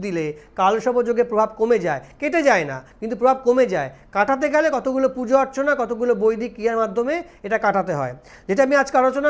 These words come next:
করব, অনেকগুলো যোগ আমরা বলি, যেমন গ্রহণ যোগ, বীজ যোগ, কেমদ্রুম যোগ, এই যোগগুলো নিয়ে আমি আলোচনা করব। কেন এই যোগগুলো হয়, এই যোগগুলো কিসের জন্য হয়? দেখুন, এ একটা রাশিচক্র আছে, রাশিচক্রে চন্দ্র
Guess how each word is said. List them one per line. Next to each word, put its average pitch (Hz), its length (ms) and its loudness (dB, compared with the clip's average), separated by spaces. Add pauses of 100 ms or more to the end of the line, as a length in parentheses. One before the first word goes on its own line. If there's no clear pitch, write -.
করব, 262 200 2 (1400)
অনেকগুলো 269 320 0 (140)
যোগ 285 120 2 (120)
আমরা 269 160 2 (100)
বলি, 165 220 -2 (160)
যেমন 202 160 0 (100)
গ্রহণ 233 260 4 (160)
যোগ, 208 160 0 (1080)
বীজ 240 280 -2 (160)
যোগ, 208 200 2 (460)
কেমদ্রুম 247 500 2 (120)
যোগ, 196 180 2 (380)
এই 214 140 2
যোগগুলো 247 380 2
নিয়ে 277 140 2
আমি 285 140 0
আলোচনা 240 280 -2
করব। 233 120 0 (120)
কেন 247 120 2 (100)
এই 262 100 -2
যোগগুলো 254 380 0
হয়, 180 220 4 (280)
এই 185 100 0
যোগগুলো 240 360 0
কিসের 285 280 -6
জন্য 254 160 4 (120)
হয়? 131 160 -2 (280)
দেখুন, 247 280 2 (920)
এ 202 140 4
একটা 233 140 0
রাশিচক্র 240 540 2 (140)
আছে, 196 200 -6 (580)
রাশিচক্রে 240 480 0 (120)
চন্দ্র 240 320 2